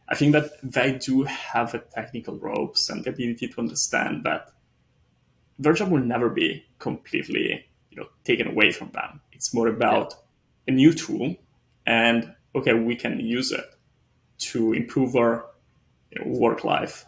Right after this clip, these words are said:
Speaker 1: to improve the way we do things and focus on the better things.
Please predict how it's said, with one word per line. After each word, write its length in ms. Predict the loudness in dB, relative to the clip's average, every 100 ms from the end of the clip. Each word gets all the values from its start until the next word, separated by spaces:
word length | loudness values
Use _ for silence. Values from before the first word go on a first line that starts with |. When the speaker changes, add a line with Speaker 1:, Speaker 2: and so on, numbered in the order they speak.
| _ -10
Speaker 1:
to 100 | -10
improve 480 | -8 -2 0 0
the 80 | -4
way 200 | 2 2
we 120 | 2
do 160 | 0 -2
things 640 | -2 -4 -2 -2 -4 -4 -4
and 140 | -4
focus 420 | 0 -2 0 -6
on 120 | -4
the 60 | -4
better 240 | -4 -6
things. 520 | -10 -12 -10 -10 -12